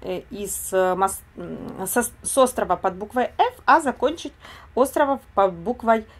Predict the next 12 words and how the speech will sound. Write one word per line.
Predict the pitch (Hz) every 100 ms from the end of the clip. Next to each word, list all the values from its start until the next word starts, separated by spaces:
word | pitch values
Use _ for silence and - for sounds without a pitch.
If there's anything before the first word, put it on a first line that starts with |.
| -
Е. | 185 170 190 - - - - - - - - - - - - - - -
Ну, | 208 349
давай | 262 190 180
это | 185
нарисуем | 170 170 170 - 165 156
тоже. | - 156 151
С | - - - - - -
F | - 247 214
мы | - 202
двигаемся | 180 180 202 - 175 160 160 - - 156 - - -
к | - - - - - - -
К, | 285 320 381 415